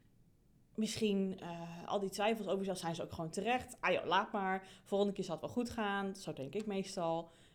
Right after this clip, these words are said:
Ehm, la-, laat maar. Nee, je hebt een behoefte. Er wringt hier iets. Er irriteert hier iets. Jij wil iets graag en het is niet gegaan zoals jij wilde. In mijn geval dus de, mijn knipbeurt.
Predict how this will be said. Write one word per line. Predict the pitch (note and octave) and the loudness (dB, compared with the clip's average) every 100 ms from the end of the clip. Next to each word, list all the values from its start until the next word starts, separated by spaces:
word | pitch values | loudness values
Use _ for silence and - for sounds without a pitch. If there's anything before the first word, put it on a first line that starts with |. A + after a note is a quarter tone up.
| - | -14
Ehm, | E3+ D#3+ D#3 D#3 D#3 E3 F#3+ | -10 -8 -8 -8 -8 -10 -12
la-, | - G3 - - | -8 -4 -4 -4
laat | E3+ G#3+ | 0 0
maar. | C#3+ E2 - - - - - | 0 -6 -10 -20 -20 -20 -6
Nee, | A3 C#3 A3+ - - - - | -2 -2 -4 -8 -18 -20 -6
je | G3+ | 0
hebt | A#3 C4 | 2 2
een | G#3 | 2
behoefte. | F#3+ G#3 G#3+ G#3+ - - | 4 4 2 -6 -10 -6
Er | F3 | -4
wringt | D#3+ A#3+ E4+ | 0 2 2
hier | - D4+ | 2 0
iets. | - E4 - - - - - - - | 2 0 -2 -10 -14 -20 -20 -20 -16
Er | - F3 | -12 -10
irriteert | F3 - E3 C4 C#4+ | -8 -8 2 2 2
hier | C4 | 0
iets. | B3 B3 - - | -2 -4 -6 -6
Jij | D#3 | -4
wil | G#3+ | -2
iets | A3+ - | -2 -4
graag | - G3 F#3+ - | -2 -2 -2 -2
en | F3+ | -6
het | F3 | -4
is | F3 | 0
niet | A3+ A3+ | 0 0
gegaan | G#3+ F3 E3+ | -4 -6 -4
zoals | E3+ | -8
jij | E3 C#3+ | -8 0
wilde. | F#3 G#3+ - - - - - - - - | 2 2 0 -8 -18 -20 -20 -20 -20 -8
In | |
mijn | E3 F#3 | -2 -2
geval | F#3+ - E3 | 0 0 0
dus | D#3+ - - - | 0 -6 -10 -16
de, | G#3+ - - | -16 -18 0
mijn | A3 | 2
knipbeurt. | A3 A3+ - - - | 6 4 4 -4 -12